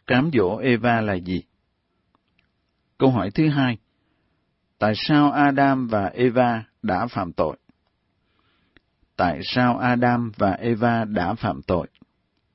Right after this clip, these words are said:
Câu hỏi thứ ba. Hậu quả đến cho Adam và Eva ngay sau việc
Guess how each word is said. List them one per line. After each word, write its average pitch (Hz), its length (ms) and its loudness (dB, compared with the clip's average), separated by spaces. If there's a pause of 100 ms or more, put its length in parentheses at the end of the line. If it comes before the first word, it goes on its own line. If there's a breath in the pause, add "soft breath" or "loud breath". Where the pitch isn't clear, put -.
(840)
Câu 123 120 0
hỏi 101 180 -4
thứ 139 140 -2
ba. 120 320 -2 (1040)
Hậu 110 340 2
quả 110 320 2
đến 147 320 2
cho 156 120 2
Adam 135 440 2
và 101 100 0
Eva 120 520 0 (440)
ngay 143 240 4
sau 143 220 0
việc 117 240 0